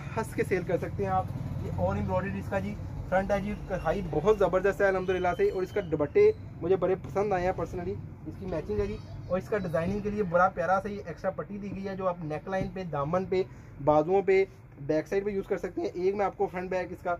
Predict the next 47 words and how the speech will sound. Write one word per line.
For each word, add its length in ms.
बैक 280
एंड 100
sleeves 200
open 220
करके 200
दिखा 220
देता 180
हूँ, 100
बाकी 200
सारे 180
ऐसे 120
ही 80
आपको 180
दिखा 220
दूंगा। 240
ये 100
check 180
करिएगा, 320
back 260
side 220
बड़ी 140
प्यारी 200
सी 100
पत्तियाँ 280
बनी, 180
स्लीव्स 280
आ 100
जाएंगे। 220
और 80
इसका 200
दुपट्टा 420
बड़ा 160
खूबसूरत 440
है 100
जी, 80
इसके 180
दुपट्टे 280
बड़े 180
अच्छे 220
हैं। 160
चार 300
कलर 200
इसमें 240
आपको 200
मिल 160
रहे 160
हैं, 180